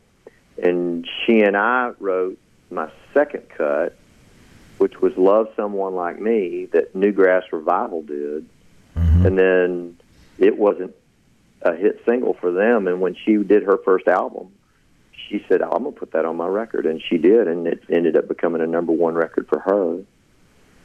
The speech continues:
Speaker 1: And then Bill and I wrote Crazy Over You during that time, which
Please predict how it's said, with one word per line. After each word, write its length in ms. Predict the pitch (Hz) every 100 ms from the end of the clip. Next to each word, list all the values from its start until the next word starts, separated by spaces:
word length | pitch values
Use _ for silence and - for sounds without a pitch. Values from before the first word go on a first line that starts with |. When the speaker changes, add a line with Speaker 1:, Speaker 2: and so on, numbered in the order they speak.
| _
Speaker 1:
And 200 | - 95
then 520 | 98 101 101 98 98 - _ _ _ _ _ _ _ _
Bill 280 | 120 139 147
and 120 | 107
I 300 | 95 90 90
wrote 480 | 95 95 92 92 87 _ _ _ _ _ _
Crazy 440 | - 104 - 107
Over 200 | 101 95
You 460 | 95 95 117 117 90
during 300 | 82 82 78
that 220 | 80 -
time, 480 | - 80 73 78 85 - _ - - - - - -
which 260 | - 101 92